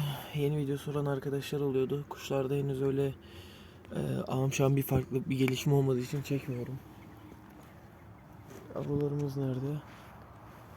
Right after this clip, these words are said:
Oho bakın. Görünüyor mu? Çok ufak da olsa görünüyorlar. Sineğe çıkmışlar bakın.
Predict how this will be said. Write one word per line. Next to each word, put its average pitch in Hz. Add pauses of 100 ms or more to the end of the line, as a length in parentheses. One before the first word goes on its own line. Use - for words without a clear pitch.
(420)
Oho 135
bakın. 120 (680)
Görünüyor 139
mu? 139 (1000)
Çok 143
ufak 135
da 135
olsa 127
görünüyorlar. 127
Sineğe 131
çıkmışlar 107
bakın. 113